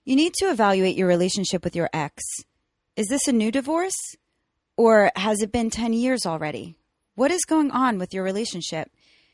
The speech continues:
Do you get along, or do you have an angry, bitter exchange? In order to move forward, you really need to figure out what is wrong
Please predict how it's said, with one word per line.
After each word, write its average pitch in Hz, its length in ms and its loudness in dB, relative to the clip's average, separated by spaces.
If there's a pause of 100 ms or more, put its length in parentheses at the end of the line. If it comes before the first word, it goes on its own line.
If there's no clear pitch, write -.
(340)
Do 226 100 -2
you 233 40 2
get 226 140 4
along, 220 560 2
or 185 380 2
do - 180 -10
you 196 100 -2
have 190 200 -4
an 180 180 -2
angry, 196 400 -2
bitter 190 420 -2
exchange? - 800 -8 (460)
In 208 140 -2
order 277 220 0
to - 120 -2
move 285 260 2
forward, 190 380 2
you 190 160 -6
really 247 360 2
need 208 400 -2
to - 120 -8
figure 190 340 -4
out 170 280 -2
what 185 160 -2
is 226 180 -4
wrong 196 400 -2